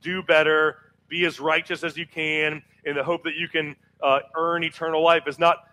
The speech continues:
that's not good news. That is terrible news. That's depressing news, and it's soul-crushing, right? But the good news is that God gives us his righteousness. When in the,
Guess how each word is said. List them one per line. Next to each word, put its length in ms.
that's 160
not 340
good 220
news. 320
That 220
is 240
terrible 560
news. 280
That's 200
depressing 800
news, 320
and 100
it's 300
soul-crushing, 1120
right? 200
But 100
the 80
good 340
news 360
is 140
that 320
God 500
gives 340
us 380
his 300
righteousness. 600
When 140
in 140
the, 200